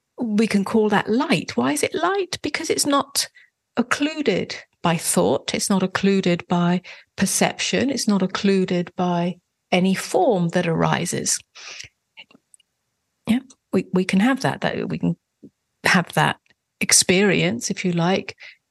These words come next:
in deep meditation, in deep silence, and also in awakening. It's part of that experience, and not,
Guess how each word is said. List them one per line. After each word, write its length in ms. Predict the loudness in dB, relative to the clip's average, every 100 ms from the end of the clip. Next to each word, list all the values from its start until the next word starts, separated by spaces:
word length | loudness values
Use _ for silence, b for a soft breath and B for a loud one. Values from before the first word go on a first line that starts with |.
| -2
in 760 | 0 2 2 4 4 2 0 -6 -2
deep 220 | -2 2
meditation, 760 | 0 0 0 0 0 0 0
in 140 | 2 2
deep 240 | 0 2
silence, 640 | 2 4 2 2 0 -2 0
and 160 | 0
also 320 | 0 0 2
in 140 | 4 4
awakening. 760 | 4 2 0 -2 0 0 0
It's 140 | -2 -4
part 400 | 0 2 0 -4
of 80 |
that 160 | -4 -4
experience, 440 | -2 -2 -2 -2
and 80 | 0
not, 160 | 0 0